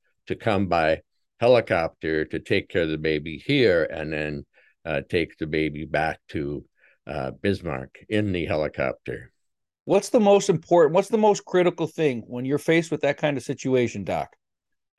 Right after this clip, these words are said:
Speaker 2: And you've got this woman who's got a baby literally delivered.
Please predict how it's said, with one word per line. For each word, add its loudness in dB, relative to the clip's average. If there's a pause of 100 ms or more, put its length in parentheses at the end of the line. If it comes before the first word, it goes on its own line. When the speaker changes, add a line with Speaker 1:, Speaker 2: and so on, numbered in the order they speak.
(140)
Speaker 2:
And -2
you've 2
got 6
this 4
woman 4
who's 0
got 6
a 2
baby 0
literally 2
delivered. -2